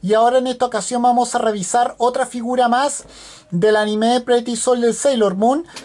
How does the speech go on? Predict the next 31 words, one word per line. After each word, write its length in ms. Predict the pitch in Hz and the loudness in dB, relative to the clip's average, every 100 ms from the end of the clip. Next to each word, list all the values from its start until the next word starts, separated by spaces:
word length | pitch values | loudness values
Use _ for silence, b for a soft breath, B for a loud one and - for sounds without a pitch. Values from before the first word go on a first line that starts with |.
| B | B
y 120 | 180 | 0
en 80 | 214 | 0
esta 180 | 247 294 | 0 -2
ocasión 560 | 285 277 - 247 247 | -2 -2 0 2 2
vamos 320 | 247 240 233 247 | 2 0 0 -2
a 20 | |
revisar 480 | 226 185 - 247 - | -2 -2 0 0 0
otro 280 | 233 233 254 | -2 0 0
más 280 | 262 277 - | 0 -2 -2
que 180 | 247 | -2
es 80 | 240 | 0
de 160 | 240 233 | 2 2
la 160 | 220 | 2
línea 360 | 202 226 233 220 | 0 0 0 2
Girls 340 | 226 220 - | 2 0 0
Memories 500 | 240 247 196 202 233 | 0 2 2 0 -4
de 120 | - 208 | 0 0
la 100 | 196 | 2
marca 380 | 220 220 226 | 0 0 -2
Van 220 | 220 196 180 | 0 0 0
Presto. 640 | 247 226 175 - 226 285 B B B B 180 - | 0 0 0 0 0 0 B B B B -16 -4
Y 320 | 214 226 233 | 2 4 4
bueno, 420 | 240 277 208 123 - | 2 2 0 -2 -6
ahora 340 | - 226 262 294 | 0 2 2 2
en 60 | |
esta 220 | 294 285 | -2 -4
ocasión 560 | 285 285 - 226 214 285 B B B | -4 -4 -2 0 0 -2 B B B
el 120 | 202 196 | -2 0
video 280 | 220 220 | 2 2
review 540 | 262 285 254 226 240 254 | 2 0 0 2 2 2
es 260 | 233 226 | 0 -2